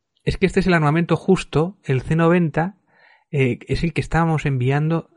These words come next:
eh, los españoles a Ucrania para luchar contra Rusia. Y es una herramienta bastante avanzada y útil debido a su versatilidad y dinamismo, que es para, mm,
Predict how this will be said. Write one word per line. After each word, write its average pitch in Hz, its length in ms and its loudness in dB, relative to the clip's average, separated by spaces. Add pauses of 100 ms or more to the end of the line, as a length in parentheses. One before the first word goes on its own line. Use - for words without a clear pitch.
eh, 123 380 0
los 123 140 -2
españoles 127 480 -4
a 123 60 -2
Ucrania 120 380 -6
para 120 160 -4
luchar 123 280 -2
contra 120 300 -6
Rusia. 117 420 -12
Y 127 80 -8
es 123 80 -4
una 147 160 0
herramienta 143 500 -2
bastante 135 380 -2
avanzada 131 400 -2
y 143 80 -2
útil 160 200 -2
debido 143 280 0
a - 20 0
su 139 140 -6
versatilidad 127 760 -2
y - 140 -4
dinamismo, 127 600 -2 (260)
que 139 80 0
es 135 80 -4
para, 135 300 0
mm, 120 320 -4